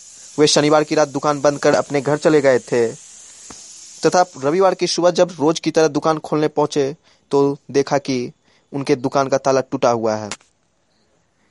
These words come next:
इसकी सूचना उन्होंने धरेड़ा थाना को दी। सूचना मिलते ही धरेड़ा पुलिस घटनास्थल पर पहुंचकर चोरी होने की उद्यतन जांच किया। दुकानदार ने बताया कि चोर,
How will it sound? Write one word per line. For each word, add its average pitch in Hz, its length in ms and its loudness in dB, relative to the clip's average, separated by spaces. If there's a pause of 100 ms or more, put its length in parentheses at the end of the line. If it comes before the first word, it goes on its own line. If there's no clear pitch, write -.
(120)
इसकी 143 220 -4
सूचना 139 380 -2 (640)
उन्होंने 165 220 2
धरेड़ा 170 260 6
थाना 156 240 -2
को 147 160 -2
दी। 113 460 -6
सूचना 135 360 -4
मिलते 135 280 -2
ही 139 100 2
धरेड़ा 135 240 0
पुलिस 135 260 -6
घटनास्थल 135 480 -2
पर 143 140 -4
पहुंचकर 135 520 -4 (460)
चोरी 170 200 4
होने 170 200 2
की 165 120 -2
उद्यतन 156 440 -2
जांच 127 300 -2
किया। 107 280 -8 (960)
दुकानदार 180 360 2
ने 208 80 0
बताया 175 280 4
कि 180 180 -2
चोर, 156 400 -4